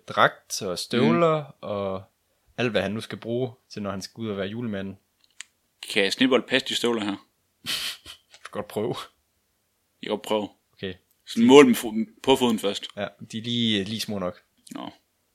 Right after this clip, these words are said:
Speaker 2: Hvad med dragten?
Speaker 1: Jamen, den, øh, på trods af, at julemanden også har en stor mave, så er den
Speaker 2: Mm.
Speaker 1: ikke helt så stor som Snebold.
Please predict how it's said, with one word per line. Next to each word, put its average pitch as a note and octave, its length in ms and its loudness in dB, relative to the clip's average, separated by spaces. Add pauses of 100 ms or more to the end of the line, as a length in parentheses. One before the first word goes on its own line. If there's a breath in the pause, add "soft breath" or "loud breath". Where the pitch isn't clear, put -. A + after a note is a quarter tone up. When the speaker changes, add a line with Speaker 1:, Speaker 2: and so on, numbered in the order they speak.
(220)
Speaker 2:
Hvad A#2+ 120 2
med G2+ 300 4
dragten? - 340 2 (1080)
Speaker 1:
Jamen, G#2+ 200 -14
den, A2+ 220 -6
øh, G2+ 180 -6
på - 100 -12
trods - 420 2 (100)
af, A2 60 -2
at G#2+ 140 -2
julemanden G#2 460 -4
også A#2+ 320 -2
har G#2+ 100 -2
en G2+ 80 -2
stor A2+ 160 -6
mave, G#2 260 -4
så - 120 -8
er A2 40 -2
den G2+ 220 -2
Speaker 2:
Mm. - 100 -14
Speaker 1:
ikke A2 160 -14
helt A#2 180 -6
så G2+ 80 -8
stor G2+ 140 -6
som F2+ 80 -10
Snebold. F#2+ 320 -10